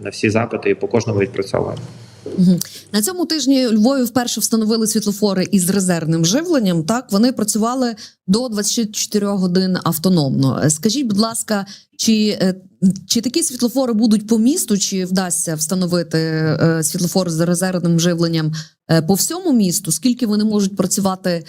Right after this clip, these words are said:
Speaker 2: е, максимум? І питання: взагалі: що буде, е, чи є план дій, що буде,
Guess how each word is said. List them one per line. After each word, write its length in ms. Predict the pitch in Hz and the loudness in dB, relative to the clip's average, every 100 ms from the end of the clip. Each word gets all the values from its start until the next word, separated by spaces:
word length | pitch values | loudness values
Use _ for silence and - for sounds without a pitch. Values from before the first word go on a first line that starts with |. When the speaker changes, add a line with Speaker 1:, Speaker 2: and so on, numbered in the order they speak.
| - _ _ | -18 _ _
Speaker 2:
е, 220 | 160 170 175 | 2 2 4
максимум? 800 | 185 233 311 - 208 190 185 - - | 4 4 0 -2 2 2 2 0 2
І 260 | 240 254 254 | 4 4 2
питання: 400 | 240 233 240 233 | -2 -2 -2 0
взагалі: 380 | 208 214 247 269 | 2 4 6 4
що 240 | - 269 | 2 0
буде, 640 | 226 220 208 220 208 202 190 | 2 2 4 2 2 -2 0
е, 420 | 165 170 170 170 165 | 0 2 2 0 -2
чи 160 | - | 0
є 200 | 185 233 | 2 2
план 380 | 233 202 208 202 | 2 0 2 0
дій, 240 | 175 214 208 | 2 2 2
що 180 | - | 0
буде, 340 | 208 196 185 | 0 2 2